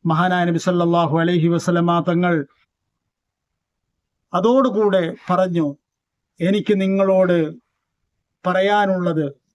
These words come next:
എന്നാൽ കേട്ടുകൊള്ളുക. എനിക്ക് നിങ്ങളോട് പറയാനുള്ളത്, എൻ്റെ സഹോദരൻ യൂസുഫ് പണ്ട് തൻ്റെ സ്വന്തം സഹോദരങ്ങളോട്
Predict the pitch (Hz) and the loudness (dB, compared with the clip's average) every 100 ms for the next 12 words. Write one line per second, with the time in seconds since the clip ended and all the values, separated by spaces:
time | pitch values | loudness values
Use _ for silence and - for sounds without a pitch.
0 | - 165 190 185 180 160 180 185 202 180 | -8 -4 0 0 -2 -2 -4 -2 -2 0
1 | 156 135 131 - _ _ _ _ _ _ | -2 -2 -8 -12 _ _ _ _ _ _
2 | _ _ 180 214 226 226 226 226 220 220 | _ _ -4 -4 -2 -2 0 0 0 0
3 | 208 208 214 226 214 202 170 147 135 _ | 0 0 -2 -2 0 0 0 -6 -12 _
4 | _ _ - 180 214 208 185 160 214 208 | _ _ -8 -4 -2 -2 -2 -2 -2 0
5 | 202 196 190 202 240 - 220 - _ _ | 0 -2 0 2 0 0 -6 -6 _ _
6 | _ _ _ _ _ 190 208 214 202 196 | _ _ _ _ _ -4 0 -2 -2 -2
7 | 190 190 202 202 208 202 - 156 180 214 | -2 -2 -2 0 -2 -2 -2 -2 0 0
8 | 214 208 202 190 185 185 170 | 0 -2 -2 0 0 0 -2